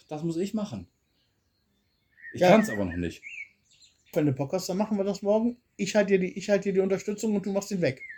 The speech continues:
Speaker 1: Das ist ein toller Deal. Jetzt auch, jetzt auch echt ohne Scheiß.
Speaker 2: Ja.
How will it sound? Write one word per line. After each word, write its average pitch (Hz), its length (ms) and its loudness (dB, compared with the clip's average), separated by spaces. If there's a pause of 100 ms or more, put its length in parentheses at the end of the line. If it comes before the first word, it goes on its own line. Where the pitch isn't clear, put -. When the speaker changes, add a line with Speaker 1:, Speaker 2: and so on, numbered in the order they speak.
(1300)
Speaker 1:
Das 123 160 2
ist 147 140 -4
ein 143 100 2
toller 139 260 2
Deal. 92 340 0 (160)
Jetzt 113 240 2
auch, 123 160 6
jetzt 131 400 2
auch 120 80 -6
echt 165 140 -2
ohne 180 200 2
Scheiß. 131 480 -2 (120)
Speaker 2:
Ja. 214 220 2